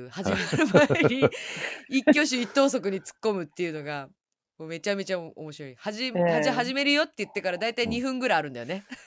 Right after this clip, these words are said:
Speaker 2: うん。あ、そういう、
Speaker 3: そうそう。
Speaker 2: えっと、親戚のおじさんと姪っ子タイムみたいな、
Speaker 1: そう、そう、
Speaker 2: なんか。
Speaker 1: そう、そう。
Speaker 3: うん。
Speaker 1: それがまたね。
Speaker 3: そう。は-、そう。「始まるよ」って言ってからお茶とか
Speaker 2: うん。
Speaker 3: 絶対飲み出す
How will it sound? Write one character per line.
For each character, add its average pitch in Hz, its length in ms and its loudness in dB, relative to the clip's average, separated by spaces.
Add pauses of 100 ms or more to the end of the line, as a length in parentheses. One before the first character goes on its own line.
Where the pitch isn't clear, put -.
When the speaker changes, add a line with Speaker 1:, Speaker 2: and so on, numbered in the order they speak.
(240)
Speaker 2:
う - 60 0
ん。 - 0 -
あ、 76 140 4
そ - 120 4
う - 40 12
い 104 120 12
う、 104 40 8
Speaker 3:
そ 104 40 6
う - 40 6
そ 151 100 10
う。 120 40 8
Speaker 2:
え - 40 6
っ - 40 2
と、 92 380 2
親 156 200 -2
戚 131 260 0
の 123 140 0
お 123 60 2
じ 120 120 0
さ 113 200 -2
ん 110 140 -2
と 117 140 0
姪 113 220 2
っ 107 120 -4
子 113 120 2
タ 110 160 8
イ 107 80 8
ム 85 100 0
み 82 100 -4
た - 80 -4
い - 40 -4
な、 80 40 -8
Speaker 1:
そ 302 140 -2
う、 311 60 -4
そ - 140 -6
う、 - 20 -2
Speaker 2:
な 269 60 -4
ん - 20 -10
か。 - 100 -20
Speaker 1:
そ 165 60 -8
う、 - 20 -6
そ - 0 -
う。 - 60 -6
Speaker 3:
う - 20 -10
ん。 269 40 -10 (580)
Speaker 1:
そ - 120 -12
れ 240 60 -6
が 240 100 -4
ま 226 100 -6
た 175 160 0
ね。 196 80 -8
Speaker 3:
そ 175 60 0
う。 - 20 4
は-、 220 140 12 (520)
そ 151 160 6
う。 143 60 -2 (440)
「始 220 320 8
ま 277 120 10
る 277 100 10
よ」 277 120 12
っ - 20 -8
て - 80 -16
言 185 100 0
っ - 40 -10
て 180 120 -2
か 180 100 4
ら 175 160 10
お 175 120 2
茶 196 160 4
と 196 100 2
か 165 120 4
Speaker 2:
う - 20 2
ん。 127 40 -12
Speaker 3:
絶 165 220 -4
対 185 140 6
飲 175 160 -2
み 170 80 -6
出 170 100 4
す 170 160 -12